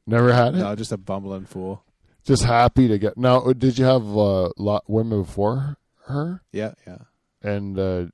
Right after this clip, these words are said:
Speaker 1: and, uh, never, uh, really had a,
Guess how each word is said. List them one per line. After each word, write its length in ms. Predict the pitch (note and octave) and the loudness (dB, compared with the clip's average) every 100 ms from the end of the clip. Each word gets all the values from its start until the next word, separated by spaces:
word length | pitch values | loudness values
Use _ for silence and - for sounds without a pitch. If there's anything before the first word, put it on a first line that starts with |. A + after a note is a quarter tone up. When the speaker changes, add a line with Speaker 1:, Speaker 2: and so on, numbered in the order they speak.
| F2 F2+ F2 G2 F#2 | -14 -16 -16 -18 -14
Speaker 1:
and, 340 | G#2+ G#2 G2 F#2 | -8 -8 -6 -6
uh, 300 | F2+ E2+ E2 - _ _ | -4 -4 -6 -10 _ _
never, 720 | G2+ G#2+ C3 C3 A#2+ A2+ G2+ - _ _ _ _ _ _ _ _ _ | -6 0 2 4 4 2 -2 -10 _ _ _ _ _ _ _ _ _
uh, 360 | G2 F#2+ F2+ F2 | -4 -2 -2 -2
really 300 | F2+ G2 F#2+ | 0 0 0
had 260 | F2 F#2+ | -2 -4
a, 80 | G2 | -4